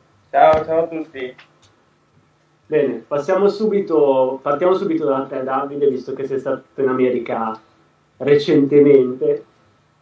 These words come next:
Speaker 2: E raccontaci un po' questa March Madness direttamente dal suolo a stelle e strisce.
Speaker 1: Ma io, mm, intanto sì, sono ancora, già inizio a sentire nostalgia. Intanto devo ancora abituarmi a,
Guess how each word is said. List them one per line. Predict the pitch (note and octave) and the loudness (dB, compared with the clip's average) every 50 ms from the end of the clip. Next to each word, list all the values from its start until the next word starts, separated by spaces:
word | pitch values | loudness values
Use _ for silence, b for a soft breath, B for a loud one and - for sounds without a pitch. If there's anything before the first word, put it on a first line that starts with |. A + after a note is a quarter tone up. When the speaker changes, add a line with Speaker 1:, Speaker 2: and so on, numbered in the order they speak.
| _ _ _ _ _ _ _ _ _ _ | _ _ _ _ _ _ _ _ _ _
Speaker 2:
E | - E3 D#3 C#3+ C#3+ C#3+ C#3 C#3 | -2 2 4 4 4 4 4 2
raccontaci | C#3+ D3+ D3 F#3+ F#3+ G3 G3+ G3 - - | 0 0 0 0 0 0 0 -4 -4 -6
un | E3+ D#3+ | -10 -6
po' | C3+ C#3 C3+ B2+ | -4 -4 -4 -2
questa | C#3 C3+ B2+ - - C#3 B2 A#2+ A#2 A#2 | -4 -6 -8 -8 -10 -8 -4 -4 -2 -2
March | B2 A#2+ B2 C3+ C3 - - C#3 | -2 -4 -4 -6 -6 -10 -10 -8
Madness | C#3 C#3 B2+ B2 A#2+ C3 B2+ B2+ B2+ C3 C3 B2+ - - C3+ B2 | -6 -4 -4 -4 -4 -4 -4 -4 -4 -6 -10 -12 -8 -6 -6 -4
direttamente | A#2+ B2+ C3 B2 - - C3+ C3 B2 B2+ B2 A#2+ A#2 C3+ B2 | -2 -2 -4 -4 -4 -4 -2 -2 0 -2 -2 -2 -4 -4 -4
dal | A#2+ A#2 A#2 A#2 A#2 A#2 A2+ A2+ A2+ A2 A2 | -2 -2 -4 -2 -2 -2 -4 -4 -4 -6 -8
suolo | - - C3 B2+ B2 A#2+ | -6 -4 -2 -2 -2 -2
a | |
stelle | - - - B2+ A#2+ A#2+ | -4 -4 -4 -4 -4 -4
e | A2+ | -8
strisce. | A2+ - A#2+ A2 A2 G#2+ G#2 - - A2+ A2 A2 - _ _ _ _ _ _ _ _ _ _ _ | -10 -12 -10 -10 -10 -10 -10 -12 -12 -12 -14 -14 -16 _ _ _ _ _ _ _ _ _ _ _
Speaker 1:
Ma | - C3+ A2 - - - | -8 -8 -8 -8 -12 -14
io, | - C3+ C#3+ E3 E3 D3+ C#3+ C#3 - - | -12 -6 -2 0 0 2 0 -2 -4 -6
mm, | C#3 C#3 C3+ C3 B2+ B2 B2 | -14 -16 -16 -16 -18 -18 -12
intanto | B2 - D3 C#3+ C#3+ F3 | -6 -2 -2 0 0 -2
sì, | E3 - D3+ C3+ | -4 -4 -8 -10
sono | B2 B2+ B2 A#2+ | -10 -10 -8 -8
ancora, | A#2+ A#2+ A#2+ C3 C3 C3 G2+ | -8 -8 -4 -4 -4 -4 -2
già | - D#3 | -2 -2
inizio | D#3+ D#3+ D3+ D3 D3+ D3+ | -2 -2 -4 -8 -8 -10
a | |
sentire | C#3 - C#3+ B2+ C#3+ C#3+ C3+ | -10 -12 -16 -14 -14 -12 -12
nostalgia. | C3+ C3+ C3+ - - C3+ C3 A#2+ A#2 A2+ A#2 G#2+ - A2 | -12 -14 -14 -8 -6 -6 -6 -6 -10 -18 -20 -20 -20 -20
Intanto | - _ D3+ E3 F#3 | -14 _ -6 -6 -4
devo | F3+ E3 D#3 D3+ | 0 0 0 0
ancora | D3 C#3+ D#3 D#3 | 2 2 0 0
abituarmi | D#3 C#3+ C3+ D3+ C3+ B2+ B2+ C3+ C#3 D3 C#3 | 0 -2 -6 -6 -2 0 0 0 0 -2 -6
a, | C3 - - - - - - - - E2+ - - | -10 -10 -12 -16 -18 -20 -20 -18 -18 -18 -18 -20